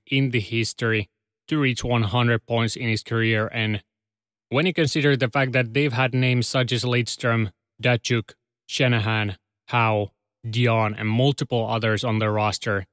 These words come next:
you gotta tip your cap and start to realize that although his sophomore season hasn't been as fruitful as his rookie year,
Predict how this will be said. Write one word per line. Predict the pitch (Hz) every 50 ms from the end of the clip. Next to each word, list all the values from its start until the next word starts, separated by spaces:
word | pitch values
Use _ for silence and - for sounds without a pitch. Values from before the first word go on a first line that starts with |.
| _ _ _ _ _ _ _ _ _ _ _ _ _ _
you | 120 135
gotta | 143 170 160 147 123
tip | - - 127 113 -
your | 131 120 110
cap | - - 117 113 -
and | 107 110 104
start | - - 135 131 127 -
to | - 123
realize | 120 117 113 110 107 107 107 101 -
that | 120 110 110 - _ _ -
although | 143 156 143 160 156 143
his | 147 131
sophomore | - 147 139 135 123 135 135 131 127
season | 113 135 127 120 123 123 120
hasn't | 107 - 135 147 139 - 170 160 147 123
been | 139 139 135 135 131 - _ -
as | 127 135 147 -
fruitful | - - 135 131 123 107 - 127 120 123
as | 117 117 113 -
his | 127 113 - -
rookie | 123 120 - 120
year, | 113 107 110 107 107 104 98